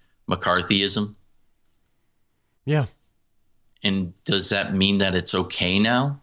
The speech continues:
Speaker 1: to fire somebody because of their political beliefs?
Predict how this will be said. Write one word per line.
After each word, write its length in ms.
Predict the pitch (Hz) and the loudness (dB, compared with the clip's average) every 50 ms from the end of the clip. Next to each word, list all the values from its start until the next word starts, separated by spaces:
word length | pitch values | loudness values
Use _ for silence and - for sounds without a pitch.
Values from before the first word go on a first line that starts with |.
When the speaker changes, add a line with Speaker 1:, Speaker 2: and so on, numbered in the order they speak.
| _ _ - | _ _ -8
Speaker 1:
to 120 | - 101 | -6 -6
fire 320 | - - 101 95 98 104 101 | -4 -2 -2 0 0 0 0
somebody 380 | - - 113 104 110 110 117 | 0 0 0 0 0 0 0
because 340 | 110 110 - - 98 92 101 | 0 0 -2 -2 -2 0 0
of 80 | 98 90 | 0 0
their 100 | 98 95 | 0 -2
political 480 | - - 98 95 98 - - - 120 | -2 -2 0 0 0 0 0 -2 -2
beliefs? 540 | 107 107 110 113 120 123 123 - - - | 0 2 2 2 2 0 -2 -6 -8 -10